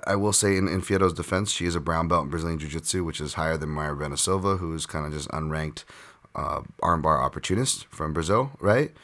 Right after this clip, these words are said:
Um, I know you like to stereotype the Brazilians and say they all have black belts, but that's not the case, folks. That's not the case. Even the talented ones, just 'cause they can do an armbar doesn't mean they have the black belt.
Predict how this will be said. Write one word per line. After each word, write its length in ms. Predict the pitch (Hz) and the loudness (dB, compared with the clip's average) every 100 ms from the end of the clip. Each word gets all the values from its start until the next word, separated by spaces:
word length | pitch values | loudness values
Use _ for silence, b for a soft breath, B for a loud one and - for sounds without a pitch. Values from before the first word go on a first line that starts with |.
| B B B B | B B B B
Um, 640 | - 98 95 92 87 82 - _ _ _ _ _ _ _ _ - | 6 8 8 6 4 0 -6 _ _ _ _ _ _ _ _ -2
I 80 | |
know 200 | 90 87 | 2 2
you 160 | 82 80 - _ | 0 -4 -8 _
like 240 | - - 76 | -10 -10 -8
to 100 | 73 | -6
stereotype 400 | 80 80 78 80 | 0 0 0 -2
the 60 | |
Brazilians 460 | 78 80 76 76 71 | -2 -4 -4 -4 -4
and 80 | 67 | -4
say 120 | 76 | -4
they 100 | 73 | -2
all 120 | 71 | -2
have 80 | 71 | -2
black 220 | 76 76 | -4 -6
belts, 160 | - 71 | -10 -12
but 60 | - | -12
that's 120 | - | -8
not 140 | 78 | -8
the 60 | 107 | -8
case, 320 | - 87 80 | -2 0 0
folks. 340 | - 69 - - | -4 -8 -8 -12
That's 180 | - | -10
not 140 | - 80 | -8 -8
the 60 | |
case. 380 | - 82 71 - | -6 -4 -4 -6
Even 220 | 73 69 | -8 -8
the 60 | 90 | -8
talented 380 | 90 85 80 65 | -4 -4 -4 -6
ones, 200 | - 73 | -12 -12
just 220 | 73 - | -12 -12
'cause 120 | 87 | -12
they 80 | 95 | -8
can 120 | 110 | -4
do 100 | 107 | -2
an 60 | 110 | 0
armbar 280 | 110 113 110 | 0 0 -2
doesn't 120 | 110 | -2
mean 100 | 110 | -4
they 80 | 107 | -4
have 120 | 107 | -6
the 60 | |
black 260 | 101 85 - | -6 -6 -6
belt. 260 | - - | -16 -16